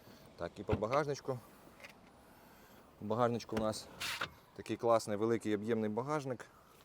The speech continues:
Зараз заберу рюкзачок. Все, як було на аукціоні. Приїжджає.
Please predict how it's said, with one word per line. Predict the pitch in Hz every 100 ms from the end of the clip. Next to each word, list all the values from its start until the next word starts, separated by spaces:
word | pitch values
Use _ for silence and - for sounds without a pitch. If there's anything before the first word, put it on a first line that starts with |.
| - - - - 82
Зараз | 90 87 - - 90
заберу | 87 92 90
рюкзачок. | 90 113 147 147 - - - - - - - - - - - - - - - - - 98 -
Все, | - 127
як | 107
було | 110 113
на | 107
аукціоні. | 110 - - 156 165 143 127 - - - - - - - - - _ - -
Приїжджає. | 110 110 110 143 143 135